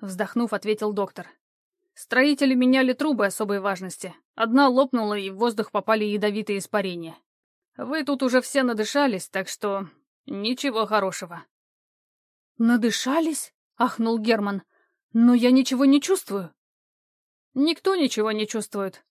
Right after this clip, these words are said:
подал голос второй врач, очень красивый молодой человек с красными от усталости глазами и щетиной на лице. А потом вдруг раз и отек легких, летальный исход.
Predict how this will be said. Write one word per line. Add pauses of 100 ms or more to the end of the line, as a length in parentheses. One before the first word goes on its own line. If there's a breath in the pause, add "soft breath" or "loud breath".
(100)
подал
голос
второй
врач, (280)
очень
красивый
молодой
человек
с
красными
от
усталости
глазами
и
щетиной
на
лице. (920)
А
потом
вдруг
раз
и
отек
легких, (240)
летальный
исход.